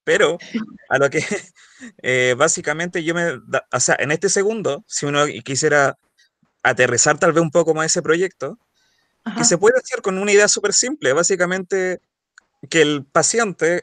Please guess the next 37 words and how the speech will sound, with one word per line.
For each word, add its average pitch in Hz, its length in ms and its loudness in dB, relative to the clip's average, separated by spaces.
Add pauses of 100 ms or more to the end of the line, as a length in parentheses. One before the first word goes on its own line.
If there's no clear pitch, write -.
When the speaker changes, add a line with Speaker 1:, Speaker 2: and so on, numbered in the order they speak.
Speaker 1:
entre 175 200 0
a - 40 4
la 160 40 6
aplicación, 143 680 2
ingrese 147 680 2 (320)
su 156 60 2
valor 147 260 6
de 147 140 4
I 147 60 0
G 151 260 4
M, 147 160 -2
su 139 100 -4
valor 139 240 2
de 147 60 2
I-, 151 60 -2
eh, 135 300 -4 (300)
I 139 80 -6
G 139 140 -4
G, 175 360 0 (440)
si 165 160 2
es - 40 2
positivo, 151 520 2
si 170 100 0
es 160 60 0
negativo, 151 640 2
su 139 120 -6
valor 139 240 4
de 160 120 2
P 156 100 2
C 151 220 2
R, 165 260 -2 (360)
y 147 100 -2
la 147 100 4
misma 185 180 0
aplicación 180 720 -2
le 180 140 2
diría 180 380 0